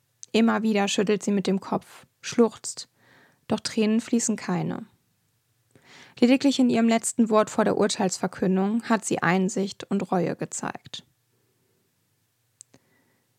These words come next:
Der Richter begründet die Entscheidung damit, dass die Angeklagte aus einem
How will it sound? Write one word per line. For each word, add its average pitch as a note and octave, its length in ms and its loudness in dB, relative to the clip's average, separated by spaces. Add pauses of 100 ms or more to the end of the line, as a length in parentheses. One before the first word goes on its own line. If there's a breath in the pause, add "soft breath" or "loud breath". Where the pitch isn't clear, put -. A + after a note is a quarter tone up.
(360)
Der A#3 160 6
Richter A3+ 360 2
begründet A#3 480 4
die A3 60 0
Entscheidung G#3+ 480 2
damit, G3+ 600 2
dass A3 120 0
die - 120 0
Angeklagte A#3 680 2
aus A3+ 140 -2
einem G#3+ 500 0